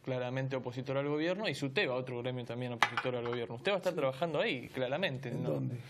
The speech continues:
Speaker 1: Digo, ¿va a estar respaldando esa construcción?
Speaker 2: Yo no tengo militancia gremial, ni creo yo en, en que ese sea el rol de un político.
Speaker 1: Ujú.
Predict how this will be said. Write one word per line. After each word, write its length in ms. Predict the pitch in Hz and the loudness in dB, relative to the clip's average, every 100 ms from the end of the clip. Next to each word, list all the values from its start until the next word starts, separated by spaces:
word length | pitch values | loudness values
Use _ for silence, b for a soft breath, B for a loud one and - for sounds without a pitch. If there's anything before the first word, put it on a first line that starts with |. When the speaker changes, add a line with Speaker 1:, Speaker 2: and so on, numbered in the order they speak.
| B B B | B B B
Speaker 1:
Digo, 140 | - 120 | -2 0
¿va 60 | |
a 20 | 123 | 2
estar 220 | 151 143 | 0 2
respaldando 580 | 135 135 139 147 185 180 | -2 2 2 4 2 0
esa 220 | - 123 | 0 -2
construcción? 760 | 120 - 127 131 208 214 226 | -2 -6 -6 -4 -4 -2 -4
Speaker 2:
Yo 160 | - 185 | -6 -4
no 120 | 160 | -4
tengo 340 | 127 143 139 | -4 -4 -2
militancia 520 | 127 127 123 65 64 64 | -2 -2 -4 -4 -4 -4
gremial, 360 | 62 62 62 120 - - - _ _ - - | -2 -4 -4 -8 -16 -20 -20 _ _ -20 -2
ni 180 | 131 139 | 0 0
creo 360 | 156 175 170 | -2 0 0
yo 240 | 143 135 160 | 0 0 0
en, 260 | 147 127 117 - - - B B B B - | 0 -4 -6 -12 -20 -20 B B B B -6
en 100 | 123 | -2
que 120 | 139 | -2
ese 140 | 135 | -4
sea 120 | 127 135 | -2 -2
el 80 | |
rol 180 | 135 131 | 0 -2
de 100 | 123 | -2
un 60 | 117 | -2
político. 520 | 131 151 143 - - - - | -2 -2 -4 -6 -18 -20 -6
Speaker 1:
Ujú. 360 | 139 131 131 | -2 -2 -4